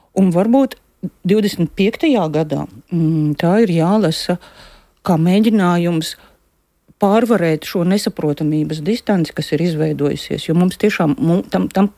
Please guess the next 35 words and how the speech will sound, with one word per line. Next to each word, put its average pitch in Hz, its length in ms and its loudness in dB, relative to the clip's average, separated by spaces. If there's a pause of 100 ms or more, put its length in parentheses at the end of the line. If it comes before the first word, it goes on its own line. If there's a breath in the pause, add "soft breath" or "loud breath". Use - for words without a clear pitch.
(140)
tam, 196 160 2
ko 185 120 2
pieredzam 160 560 0
mēs, 160 300 0 (280 loud breath)
nav 147 300 2
nekā 139 380 -4
kopīga 135 420 -14
ar - 80 -16
to, 170 140 -6
ko - 180 -8
pieredz - 400 -10
cilvēki - 380 -10
karā. 160 320 -12 (1120 soft breath)
Un 196 160 4
vienīgais, 220 640 2
kas, 180 300 -4 (120)
eh, 156 160 -2 (140)
kas 165 180 -4
mums 180 380 -2 (120)
var, 160 460 -2
starp 165 240 -2
mums 185 240 0
var 190 220 2
veidot 180 320 2
šo - 240 -8
tiltu, 170 480 -4
ir 147 160 -2 (100)
vārdi 156 560 -2 (340 loud breath)
ar 180 120 4
visām 214 320 2
šīm 190 180 0
te 175 80 0
mainījušamies 170 920 0
nozīmēm. 165 640 0 (1400 soft breath)
Eh, 160 160 2